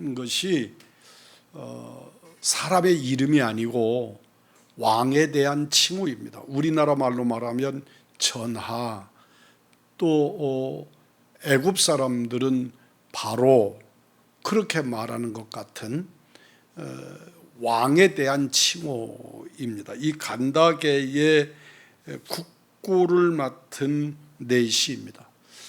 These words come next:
성경에서는 이 내시에 관한,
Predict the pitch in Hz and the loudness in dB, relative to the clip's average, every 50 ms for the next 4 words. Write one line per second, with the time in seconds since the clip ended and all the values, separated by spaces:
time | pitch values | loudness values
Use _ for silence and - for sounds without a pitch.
0 | - - - - - - 165 185 190 202 196 190 165 135 - - 120 113 123 135 | -16 -8 -4 -2 0 2 2 4 4 4 4 4 4 2 2 2 2 2 2 4
1 | 143 143 131 120 113 107 110 110 - _ _ _ _ _ _ _ _ _ - _ | 4 4 4 4 2 0 -4 -10 -16 _ _ _ _ _ _ _ _ _ -20 _
2 | _ _ _ - 185 156 156 160 151 127 113 110 127 127 135 147 147 - - - | _ _ _ -6 -2 0 2 4 2 2 2 2 4 4 4 6 6 4 4 2
3 | 196 196 190 190 185 185 - - 139 131 143 139 139 143 147 143 139 139 143 | 4 4 4 4 4 2 -2 -6 -6 -4 -2 -2 -2 -2 -2 -2 -4 -6 -8